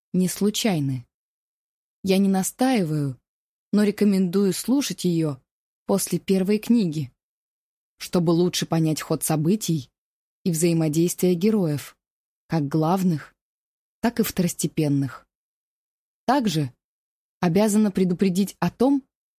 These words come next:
что в книге встречаются сцены домашнего насилия,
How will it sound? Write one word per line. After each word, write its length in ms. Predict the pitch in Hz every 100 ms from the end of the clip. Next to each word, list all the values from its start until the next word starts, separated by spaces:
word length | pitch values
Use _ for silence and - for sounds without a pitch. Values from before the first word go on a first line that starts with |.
| _
что 240 | - 190
в 100 | -
книге 540 | - 190 262 190 147 - _ _ _ _
встречаются 760 | - - 170 151 185 180 165 180
сцены 560 | - - 185 214 220 - _ _ _
домашнего 580 | 190 175 156 147 175 160
насилия, 680 | 170 190 - 175 147 127